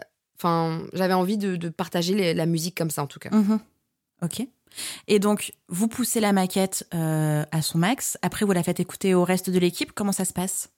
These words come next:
Speaker 1: Et bien là aussi, il y a pas de, il y a pas de formule,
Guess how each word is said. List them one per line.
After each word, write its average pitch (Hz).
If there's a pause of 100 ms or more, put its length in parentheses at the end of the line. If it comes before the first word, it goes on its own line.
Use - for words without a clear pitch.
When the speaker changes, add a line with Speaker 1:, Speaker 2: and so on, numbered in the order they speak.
(1300)
Speaker 1:
Et 208
bien 247
là 339
aussi, 294
il -
y 381
a -
pas 294
de, 311
il 226
y 240
a 240
pas 294
de 330
formule, 247